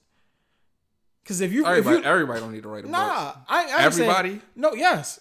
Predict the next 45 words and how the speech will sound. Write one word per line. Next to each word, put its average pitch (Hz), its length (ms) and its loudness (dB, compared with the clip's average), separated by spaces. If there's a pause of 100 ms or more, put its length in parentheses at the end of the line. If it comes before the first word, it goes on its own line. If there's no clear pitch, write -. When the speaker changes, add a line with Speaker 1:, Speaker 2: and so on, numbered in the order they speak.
(140)
Speaker 2:
In 135 120 -6
the 123 80 -4
world? 185 380 -2
Speaker 1:
Yeah. 208 400 -2
Speaker 2:
Nah, 104 180 -12
that's, 110 140 -10 (140)
that - 200 -10
one, 143 180 -6 (120)
I 151 60 -4
mean, 160 100 -6
I'm 175 60 -6
not 156 100 -4
gonna 139 120 -8
say 123 140 -8
it's 117 80 -10
too - 140 -14
many 113 140 -12
books. 110 300 -10
Speaker 1:
No, 214 100 0
no, 240 140 0
no. 202 220 -2
Speaker 2:
But 131 320 -4
Speaker 1:
I'm 226 140 -4
not 220 160 -6
saying 214 300 -8
for 170 140 -14
public 151 380 -10
consumption. 139 560 -12
Speaker 2:
Oh, 120 380 -4 (160)
just 131 180 -8
Speaker 1:
But 165 200 -4
Speaker 2:
that. 151 60 -18
Speaker 1:
just 175 220 -6
on 175 180 -8
some, 147 220 -12
like, 139 280 -12
you 180 180 -10
should, 156 460 -6 (1300)
like, 143 280 -10
document 151 720 -6 (180)
and 139 160 -12
write, 156 200 -6
like, 156 280 -10
a 175 80 -6
journal. 151 440 -6